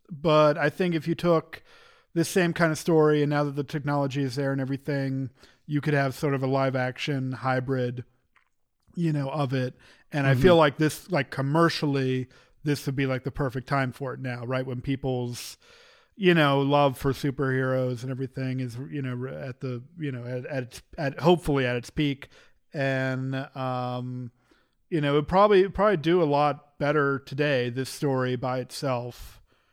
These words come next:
Speaker 1: Uh, and, and it would, it, it's, it, it's, like, just populist and just commercial enough to, to appeal to that wide spectrum of people.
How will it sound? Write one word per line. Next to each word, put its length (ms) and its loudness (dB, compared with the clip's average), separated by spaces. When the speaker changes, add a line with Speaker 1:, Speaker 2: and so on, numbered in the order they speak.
Speaker 1:
Uh, 560 -2
and, 180 -2
and 220 -2
it 100 -2
would, 220 -2
it, 260 0
it's, 280 -2
it, 100 -2
it's, 280 -2
like, 200 0
just 400 0
populist 680 0
and 120 -4
just 220 -4
commercial 440 -6
enough 440 -4
to, 240 2
to 200 0
appeal 500 0
to 100 -4
that 180 2
wide 520 2
spectrum 440 -2
of 80 -2
people. 480 -2